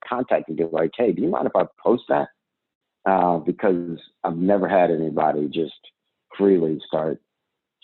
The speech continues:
sharing testimonials. And one of them was a young lady that had been through, uh, a couple different traumas, but one of them was that she was,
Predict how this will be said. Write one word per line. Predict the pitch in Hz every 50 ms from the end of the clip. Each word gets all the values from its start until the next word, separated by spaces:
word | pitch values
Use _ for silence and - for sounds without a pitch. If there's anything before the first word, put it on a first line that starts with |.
| - - -
sharing | 85 78 76 73 71 69
testimonials. | - - 82 71 - - 67 76 95 113 113 107 90 78 76 69
And | 76 80 87 95
one | 107 120 131
of | 123 92
them | 95 92 87
was | 82 80 80 78 78 78 78 78 - _ _ _ _ - - _ _ _ _
a | -
young | 82 80 90 92 92 90 87
lady | 90 85 85 82 85 76
that | 69 78 76 76 73 - -
had | - 85 78 73 -
been | 90 90 87 87 78 -
through, | 78 80 82 82 80 80 78 73 73 - _ _ _ _ _ _
uh, | 82 82 80 78 76 71 71 71
a | - - -
couple | - 113 101 101 85
different | 85 85 - 76 69 - -
traumas, | 110 113 104 85 73 69 -
but | - 73
one | 76 92 107 117 117
of | 101 85
them | 82 82 80 80
was | 80 80 80 78 82 78 76 - _ _ _ _ _ _ _ _ _ _ _ _ - - _ -
that | 82 92 92 87 - - - -
she | 101 95 90
was, | 82 85 87 82 80 78 76